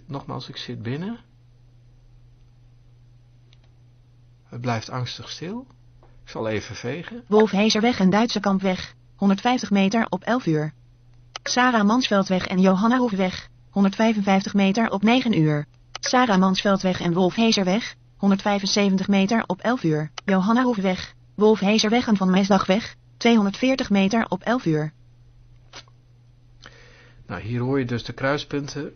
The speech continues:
Speaker 1: Ehm, ik ga even
Speaker 2: Terug.
Speaker 1: terug en
Speaker 2: Knop.
Speaker 1: even die andere dingen pakken.
Speaker 2: Zoeken. Plaat. Gereedschap. Voorsquare.
Speaker 1: Oh,
Speaker 2: Gereedschap.
Speaker 1: gereedschap.
Speaker 2: Gereedschap. Altijd. Een actie kie-, mijn locatie.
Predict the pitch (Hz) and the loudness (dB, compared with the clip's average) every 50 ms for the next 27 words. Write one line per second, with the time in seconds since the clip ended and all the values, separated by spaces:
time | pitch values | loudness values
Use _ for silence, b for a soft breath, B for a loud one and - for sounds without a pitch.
0 | - - - - - - 139 135 131 123 123 127 127 - - 123 - - 131 139 | -20 -20 -20 -18 -10 -6 -4 -2 0 0 0 -2 -4 -6 -8 -8 -8 -6 -4 -4
1 | 120 - - - - - _ - 143 131 127 120 - - 110 - - - - - | -4 -6 -8 -14 -20 -18 _ -6 -4 -4 -4 -4 -6 -10 -12 -14 -16 -20 -20 -20
2 | - - - - - - 202 233 277 160 160 165 151 - - - - 135 123 127 | -20 -20 -20 -16 -8 -2 0 2 2 2 4 2 2 0 -2 -8 -4 0 2 2
3 | 143 135 123 - - - 127 - - - 214 233 220 208 180 180 180 175 170 170 | 2 2 0 -4 -4 -6 -4 -4 -4 -4 -2 -2 -2 -2 -2 -2 -2 -2 -2 -2
4 | 165 - 156 147 180 185 226 240 - 165 160 160 160 - - - - - - - | -2 -2 -2 0 2 2 2 2 2 0 -2 -4 -6 -10 -18 -20 -20 -18 -18 -16
5 | - - 226 226 233 226 - - - - 226 196 180 175 175 - - 160 165 - | -6 0 2 4 4 2 0 -4 -4 -4 0 2 2 2 0 0 -2 -4 -4 -6
6 | - - - - - - 208 233 247 240 - 160 156 156 160 156 156 160 - - | -12 -20 -20 -12 -6 0 2 2 2 2 2 0 2 2 0 0 -4 -6 -4 -2
7 | 131 131 - 233 190 180 175 170 - 160 160 165 170 - - - 117 110 - - | -2 0 0 0 2 2 0 2 2 2 0 0 0 -2 -6 -8 -6 -6 -4 -4
8 | - 233 190 180 175 170 - - - - 214 196 - - - - - 196 196 - | -2 0 2 2 0 0 0 -2 0 2 2 4 2 0 -2 -4 -4 -2 0 0
9 | 214 - - 220 - 170 - - - - 180 175 175 175 170 165 175 165 160 156 | 0 0 -2 -4 -4 -6 -6 -6 -6 -2 -2 0 0 0 -2 -2 -2 -2 -2 -2
10 | 156 - 160 160 160 | -2 -4 -4 -4 -6